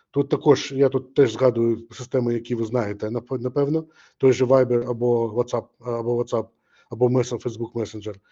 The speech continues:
Ось, е, крім того, є дуже ефективні платформи, типу Twilio або Medium, які просто дозволяють вам досягати інших аудиторій. Якщо ми кажемо про WhatsApp, про Viber, про Facebook Messenger, це фактично автоматизація, покращення, а,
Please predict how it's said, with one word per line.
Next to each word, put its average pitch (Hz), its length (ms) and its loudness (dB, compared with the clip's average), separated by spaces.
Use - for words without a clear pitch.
Ось, - 320 -2
е, 131 300 2
крім 190 160 2
того, 139 220 6
є 135 140 2
дуже 135 280 0
ефективні 127 580 -4
платформи, 123 480 -2
типу 127 220 -8
Twilio 127 340 -2
або 117 140 -4
Medium, 120 540 -2
які 131 220 -6
просто 170 220 -4
дозволяють 139 560 2
вам 135 300 -2
досягати 139 400 -2
інших 127 280 -4
аудиторій. 117 540 -4
Якщо 120 240 -6
ми 151 60 0
кажемо 139 380 0
про 135 160 -2
WhatsApp, 156 360 -2
про 127 140 -4
Viber, 123 360 0
про 131 120 -4
Facebook 135 420 -6
Messenger, 117 500 -4
це 170 140 -2
фактично 147 380 -10
автоматизація, 135 760 -2
покращення, 120 840 -4
а, 127 340 0